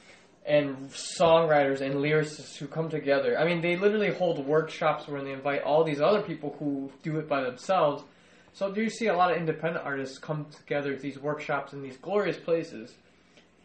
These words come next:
and they literally just go there as if you're going out for a yoga retreat. It's like you go out there and they literally just get together. It's like having a think tank, but writing songs for these pop stars. 'Cause it, you know what it's for. It's just branding. So, like,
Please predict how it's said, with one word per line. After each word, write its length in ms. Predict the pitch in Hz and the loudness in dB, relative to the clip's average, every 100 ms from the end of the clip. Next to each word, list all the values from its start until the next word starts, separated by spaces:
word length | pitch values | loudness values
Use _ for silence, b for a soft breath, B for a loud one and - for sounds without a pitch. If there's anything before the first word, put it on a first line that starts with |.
| b - | b 0
and 180 | 165 | 2
they 120 | 175 175 | 2 2
literally 340 | 196 190 180 | 0 0 -2
just 240 | 170 156 - | -2 -4 2
go 140 | 175 | 4
there 200 | 170 165 | 8 8
as 140 | 147 | 6
if 160 | 156 156 | 2 0
you're 120 | 147 | -2
going 180 | 147 151 | 0 2
out 200 | 143 151 | 2 0
for 120 | 147 | -2
a 80 | 123 | 0
yoga 280 | 135 156 143 | 4 4 4
retreat. 480 | 123 - - 120 - b b b b 143 | -4 -10 -12 -12 -14 b b b b 0
It's 80 | |
like 160 | 165 151 | 2 2
you 80 | 156 | 2
go 180 | 190 185 | 6 8
out 220 | 175 175 | 8 6
there 180 | 156 147 | 4 4
and 120 | 156 | 4
they 140 | 160 | 2
literally 360 | 160 165 170 160 | 2 0 0 -2
just 420 | 160 156 - - _ _ - _ _ _ _ | 0 -2 -2 -16 _ _ -20 _ _ _ _
get 180 | - 170 | 0 0
together. 440 | 170 151 156 165 165 | 2 6 6 6 4
It's 160 | 165 | 2
like 120 | 190 180 | 2 0
having 240 | 180 165 | 0 0
a 40 | |
think 300 | 143 175 170 | -2 -2 -6
tank, 240 | - 165 - | -4 -6 -4
but 200 | 147 131 | -4 -4
writing 320 | 135 143 147 131 | 0 0 0 -4
songs 540 | - 139 120 113 - _ _ b b b b | -4 -4 -4 -6 -16 _ _ b b b b
for 140 | 156 | 0
these 140 | 147 139 | 0 2
pop 260 | 151 143 | 2 2
stars. 300 | - 117 120 | 0 -8 -8
'Cause 180 | 175 175 | -6 0
it, 280 | 214 - 196 | 0 -2 -4
you 180 | 214 247 | 2 6
know 100 | 233 | 8
what 180 | 214 | 6
it's 140 | 180 - | 2 -4
for. 220 | 214 139 | -4 -4
It's 100 | 139 | -4
just 120 | 160 | -4
branding. 460 | 170 190 160 123 - | 2 2 2 -2 -8
So, 240 | - 160 156 | 0 2 4
like, 300 | 143 - | 0 -2